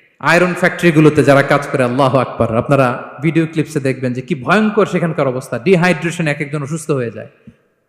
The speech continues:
সেখানে তাদের পর্যাপ্ত পানির ব্যবস্থা নাই, এটা নাই, সেটা নাই। এমন এমন ফ্যাক্টরিতে আমাদের অনেক ভাইরা কাজ করে, কেমিক্যাল ফ্যাক্টরি, মাস্কও নাই। এরকম ডাকাইত আছে না নাই?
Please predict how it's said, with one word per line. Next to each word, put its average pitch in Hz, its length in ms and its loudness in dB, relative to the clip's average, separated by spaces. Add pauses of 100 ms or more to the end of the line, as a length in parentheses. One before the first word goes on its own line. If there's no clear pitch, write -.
(720)
সেখানে 180 320 2
তাদের 165 240 0
পর্যাপ্ত 165 460 4
পানির 160 260 2
ব্যবস্থা 156 380 -2
নাই, 139 240 -4
এটা 151 220 -2
নাই, 147 180 -4
সেটা 143 260 -4
নাই। 123 200 -6 (500)
এমন 196 220 -2
এমন 233 160 0
ফ্যাক্টরিতে 214 440 2
আমাদের 190 260 4
অনেক 180 220 2
ভাইরা 165 260 4
কাজ 160 240 0
করে, 147 140 0
কেমিক্যাল 196 400 0
ফ্যাক্টরি, 147 440 -4 (220)
মাস্কও 175 340 0
নাই। 113 160 -2 (880)
এরকম 151 260 2
ডাকাইত 160 280 4
আছে 151 160 2
না 175 100 6
নাই? 120 160 4